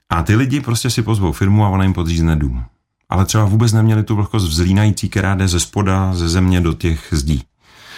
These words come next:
Eh, jiná rodina třeba zase naopak může se trápit tím, že si pořídí právě odvlhčováč a bude se snažit různě tu vodu vysát z toho prostoru. No ale pokud ta zeď je mokrá do metru, že tam je ta vzlínající vlhkost do jednoho metru výšky,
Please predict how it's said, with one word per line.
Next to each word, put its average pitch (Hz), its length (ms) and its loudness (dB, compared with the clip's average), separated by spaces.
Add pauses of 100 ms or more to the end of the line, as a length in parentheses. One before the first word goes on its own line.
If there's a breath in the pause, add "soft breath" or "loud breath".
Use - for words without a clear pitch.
(380 loud breath)
Eh, 78 280 2
jiná 101 260 2
rodina 110 320 0
třeba 113 280 -2
zase 98 240 -2
naopak 98 460 -2
může 95 300 2
se 107 140 -2
trápit 95 420 -2
tím, 92 220 0
že 90 80 -2
si 98 120 -2
pořídí 95 420 0
právě 92 400 0
odvlhčováč 95 840 -2
a 90 60 -4
bude 80 200 -4
se 87 140 -4
snažit 87 340 0
různě 82 340 2
tu 90 140 -2
vodu 87 200 0
vysát 82 460 -2
z - 60 -10
toho 101 180 0
prostoru. 80 580 -4 (680 loud breath)
No 87 100 0
ale 95 140 0
pokud - 460 -2
ta 104 140 -2
zeď 107 300 -2
je 95 80 2
mokrá 92 400 0
do 82 140 0
metru, 82 540 -2
že 80 120 -4
tam 85 200 -2
je 85 60 0
ta 92 120 -2
vzlínající 85 460 0
vlhkost 87 340 0
do 85 100 2
jednoho 85 280 0
metru 92 300 0
výšky, 73 420 -2